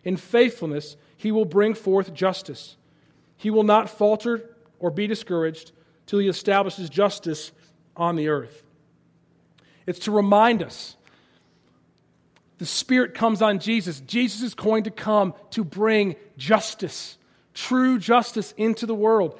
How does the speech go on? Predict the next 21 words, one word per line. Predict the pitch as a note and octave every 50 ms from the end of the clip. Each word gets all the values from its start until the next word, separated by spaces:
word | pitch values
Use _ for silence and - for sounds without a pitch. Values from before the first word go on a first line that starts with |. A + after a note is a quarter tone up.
| - - -
as | F3+ F#3+ G3+ G#3+ A3 G#3+ F3+ D#3
the | F3+ F#3+ F#3+ G3 G3 F#3+ - - - -
Messiah. | G3+ G3 - - - A3+ A3 B3 B3 G#3 D#3 B2 - - - _ _ _
And | - G#3+
the | A3 G3+
Spirit | - - - - C4 C4 C4 C4
coming | C4 A#3+ A#3+ A#3+ A#3
in | G#3 - D3+
bodily | A3 G#3 A3+ B3 B3 B3 C4 A#3
form | - - A#3+ B3 C4 C4+ C4 C4 - - -
was | F#3+ E3+ -
confirmation | - - - A#3+ B3 B3 B3 B3+ A#3+ A3+ A3+ B3 A3+ - - F#3+ E3 - - - - -
of | G3+ G#3+ F#3+ D#3+
that. | E3+ D3 A#2+ - - _ _ _ _ _ _ _ _ _ _ _ _ _ _ _ _ _ _ _ _ _ _ _ _ _ _ _ _ _ _ _ _ _ _ _ _ _ _ _ _ _ _ -
"I | G3 A3+
will | A3+ A#3+ A#3
put | A#3 - B3 A#3+
my | G3+ G#3 A3 A3+
spirit | A3 - - - - - C4+ C4+ C4+ B3+ A3+ A#3
on | G3 A3 A#3 A3+
him, | G3+ G#3 A#3 B3 A#3 G3+ D#3+